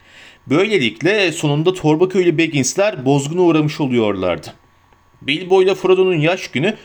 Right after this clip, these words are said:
aynı güne denk geliyordu. Eylül'ün yirmi ikisine. "Frodo, en iyisi sen de gel burada yaşa evlat."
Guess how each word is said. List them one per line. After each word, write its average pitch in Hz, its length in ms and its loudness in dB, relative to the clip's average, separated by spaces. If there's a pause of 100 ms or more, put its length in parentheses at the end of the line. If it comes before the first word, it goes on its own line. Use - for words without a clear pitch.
(180)
aynı 175 260 -4
güne 123 240 0
denk 104 220 -4
geliyordu. 85 440 -6 (580)
Eylül'ün 135 720 -2 (120)
yirmi 127 340 -2
ikisine. 147 520 -4 (760)
"Frodo, 208 460 -2 (380)
en 170 140 -2
iyisi 214 200 -4
sen 208 260 -4
de 208 60 2
gel 160 300 0
burada 208 240 -2
yaşa 180 200 0
evlat." 175 520 -2